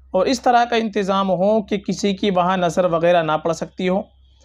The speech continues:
और हर तरह से बिल्कुल बंद हो, जैसे आजकल के गुस्ल खाने होते हैं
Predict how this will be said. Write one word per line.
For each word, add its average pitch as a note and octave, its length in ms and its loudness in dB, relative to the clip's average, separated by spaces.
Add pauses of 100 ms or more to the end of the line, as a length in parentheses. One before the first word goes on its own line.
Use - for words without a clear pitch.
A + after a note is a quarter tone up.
(340)
और G#3+ 280 4
हर A#3+ 160 2
तरह A3 280 0
से G#3 140 -4
बिल्कुल F#3+ 300 -4
बंद G#3 240 -2
हो, G#3+ 100 -2
जैसे F3 240 -4
आजकल E3+ 320 -2
के F3 140 -8
गुस्ल D#3 260 -6
खाने E3 280 -2
होते E3+ 320 0
हैं F3+ 220 -4